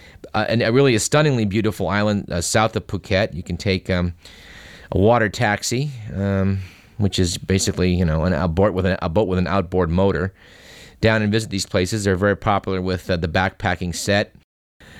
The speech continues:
It, it does seem clear in the footage that, you know, people did have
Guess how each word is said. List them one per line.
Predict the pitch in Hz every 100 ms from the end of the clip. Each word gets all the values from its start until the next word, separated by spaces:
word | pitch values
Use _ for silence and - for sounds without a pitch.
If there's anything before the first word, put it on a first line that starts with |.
| -
It, | 127 139
it | 135
does | 160 190
seem | - 151
clear | 131 - 147
in | 127
the | 117
footage | - 156 117 101
that, | 107 -
you | 107
know, | 104
people | 110 135 143 156
did | 107 123 156
have | 120 120 135